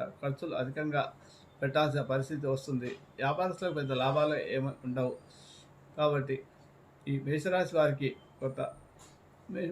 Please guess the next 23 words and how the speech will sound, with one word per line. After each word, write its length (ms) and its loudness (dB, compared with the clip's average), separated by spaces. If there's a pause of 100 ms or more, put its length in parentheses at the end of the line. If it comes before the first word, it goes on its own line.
మిశ్రమ 280 2
ఫలితాలే 460 4 (120)
ఇస్తాయని 460 4
చెప్పవచ్చు. 480 0 (140)
అలాగే 340 2
మేషరాశికి, 680 0 (480)
ఏ, 40 -10 (240)
లా-, 340 -6 (100)
లాభస్థానమైన 840 2
బాధక 360 0
స్థానంలో 500 0 (120)
శని 280 0
సంచారము, 560 0
శని 260 0
దృష్టి 320 -4 (1080)
ఉండడం 460 0
చేత, 200 2 (600)
శని 300 0 (360)
రవి 200 2
లేక 260 2 (960)
కోణస్థితి 520 0
ఉండడం 500 -2
చేత 180 0